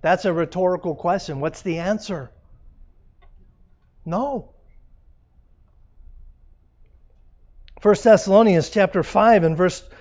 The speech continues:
twenty-four, "Therefore, if he that calleth you,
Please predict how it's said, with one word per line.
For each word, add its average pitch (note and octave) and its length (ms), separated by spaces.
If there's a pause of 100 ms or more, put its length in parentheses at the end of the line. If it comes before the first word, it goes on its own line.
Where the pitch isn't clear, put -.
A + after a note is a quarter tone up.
(140)
twenty-four, G3+ 580
"Therefore, F#3+ 760 (440)
if E3 200
he F#3 420
that E3+ 260
calleth G3+ 460
you, E3 300